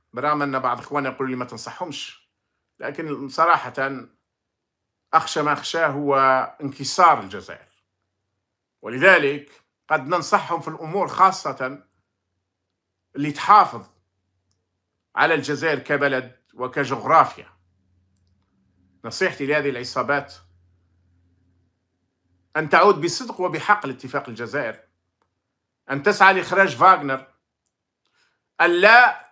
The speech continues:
تستدعي الفرنسيين أو الأمريكيين للمنطقة مرة أخرى.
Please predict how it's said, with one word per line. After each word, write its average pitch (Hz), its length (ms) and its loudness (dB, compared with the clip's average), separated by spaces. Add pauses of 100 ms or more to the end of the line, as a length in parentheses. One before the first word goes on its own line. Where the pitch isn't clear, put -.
تستدعي 185 440 0
الفرنسيين 180 800 -4
أو 175 160 0
الأمريكيين 170 840 -6
للمنطقة 160 580 -2
مرة 156 240 -2
أخرى. 135 380 -6